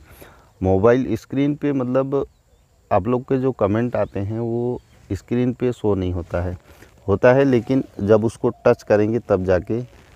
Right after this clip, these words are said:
आप लोग के comment सब दिखते हैं। थोड़ा सा फिर touch किए फिर दिखेगा, फिर touch किए फिर दिखेगा, इस type से। तो यही problem है, उसको solve करेंगे धीरे से करके।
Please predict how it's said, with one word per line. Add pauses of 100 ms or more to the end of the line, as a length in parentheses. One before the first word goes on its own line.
(220)
आप
लोग
के
comment
सब
दिखते
हैं। (400)
थोड़ा
सा
फिर
touch
किए (380)
फिर
दिखेगा,
फिर
touch
किए
फिर
दिखेगा,
इस
type
से। (1700)
तो
यही
problem
है,
उसको
solve
करेंगे
धीरे
से
करके।